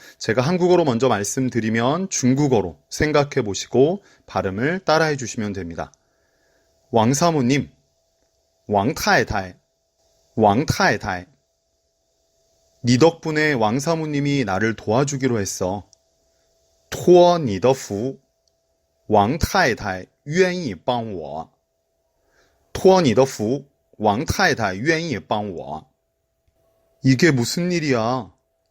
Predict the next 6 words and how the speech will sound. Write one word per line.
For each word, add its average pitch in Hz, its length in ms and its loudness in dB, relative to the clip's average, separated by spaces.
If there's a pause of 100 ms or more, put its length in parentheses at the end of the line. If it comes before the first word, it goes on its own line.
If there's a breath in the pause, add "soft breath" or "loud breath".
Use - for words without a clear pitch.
这什么事儿啊?" 117 1300 0 (1400)
"这什么事儿啊?" 120 1300 0 (1040)
천위가 175 640 4
출장을 185 560 0
갔다가 127 480 0
돌아오자마자 117 960 -2